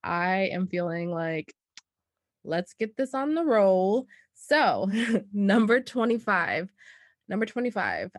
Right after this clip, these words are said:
I am powerful beyond measure. And I believe that, and I receive it, and I am owning it, and that's true. I am powerful,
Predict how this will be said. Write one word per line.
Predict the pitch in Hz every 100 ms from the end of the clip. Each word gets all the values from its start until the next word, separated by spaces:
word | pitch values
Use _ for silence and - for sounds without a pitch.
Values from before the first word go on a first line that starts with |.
| -
I | 113 202
am | 214 185
powerful | - 180 190 202 202 202 196
beyond | 170 - - 175 180 190 185 _
measure. | 160 160 160 117 165 - 82 165 _ _ _ _ -
And | 139
I | 175 170
believe | 170 165 175 233 233
that, | 220 226 220 220 - _ _ _
and | 170 165
I |
receive | 156 160 - 226 226
it, | 220 220 214 - _ _ _
and | 170 165 165 170 170 -
I | 165
am | 175 180 -
owning | 220 220 226 226
it, | 214 220 226 _ -
and | 170 170 170 170 170 170 170 - _ _ - - _ _ _ _
that's | 170 - -
true. | 285 294 190 - _ -
I | 175
am | 202
powerful, | 202 196 196 196